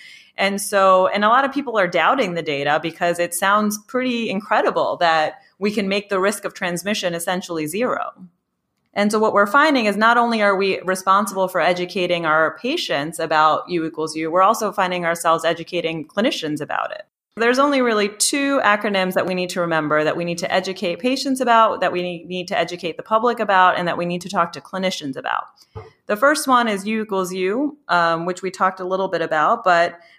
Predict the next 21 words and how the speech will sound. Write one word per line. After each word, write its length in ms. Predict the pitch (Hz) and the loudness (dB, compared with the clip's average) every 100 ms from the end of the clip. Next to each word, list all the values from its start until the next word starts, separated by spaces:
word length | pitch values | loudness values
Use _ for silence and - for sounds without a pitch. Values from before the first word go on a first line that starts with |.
| - | -4
the 360 | 208 196 185 | 0 0 0
evidence 600 | 214 233 233 185 170 190 | 2 2 2 0 0 -2
that 200 | - 175 | 0 0
now 520 | 196 208 202 190 185 - - | 2 2 6 6 4 0 -8
the 240 | - 185 180 | -2 2 2
risk 320 | 190 240 247 | 2 -2 -2
of 100 | 220 | -4
H 220 | - 202 | -2 -2
I 80 | 208 | -2
V 160 | 190 196 | -2 -4
transmission 760 | - 190 180 180 180 170 165 | -4 -6 -4 -4 -2 -2 -4
from 240 | 165 165 | -4 -4
patients 520 | 170 202 202 196 185 180 | -4 -4 -4 -4 -6 -4
who 140 | 190 | 0
are 200 | 170 - - | 0 2 2
undetectable 960 | 208 220 214 202 185 185 175 170 170 170 | 2 0 -2 -2 -2 -2 0 2 2 4
viral 360 | 165 175 180 | 4 6 4
load 360 | 180 185 196 196 | 4 2 0 -4
in 220 | 175 170 | -6 -6
their 220 | 170 165 165 | -2 -2 -2
blood 440 | 165 165 185 233 | 2 2 2 0